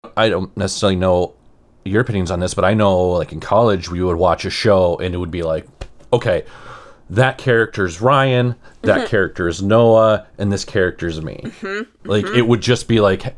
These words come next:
Speaker 1: "Yep, we can relate to that," and trying to, like, and I don't know if that's just a human thing to, like, insert yourself into it so you could, like, feel like, "Oh, yeah, that's how I'd be."
Speaker 2: Mm-hmm. Yeah, which, which one of the Teenage Mutant Ninja Turtles are you? Which one of the Sex and the City characters are you? Absolutely, yeah.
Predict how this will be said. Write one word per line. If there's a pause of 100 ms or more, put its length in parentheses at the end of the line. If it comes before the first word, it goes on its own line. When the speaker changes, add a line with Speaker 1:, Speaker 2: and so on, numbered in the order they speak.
(100)
Speaker 1:
"Yep,
we
can
relate
to
that,"
and
trying
to,
like, (220)
and
I
don't
know
if
that's
just (140)
a
human
thing
to,
like, (240)
insert
yourself
into
it
so
you
could,
like,
feel
like,
"Oh,
yeah,
that's
how
I'd
be."
Speaker 2:
Mm-hmm. (240)
Yeah,
which, (420)
which
one
of
the
Teenage
Mutant
Ninja
Turtles
are
you?
Which
one
of
the
Sex
and
the
City
characters
are
you?
Absolutely,
yeah.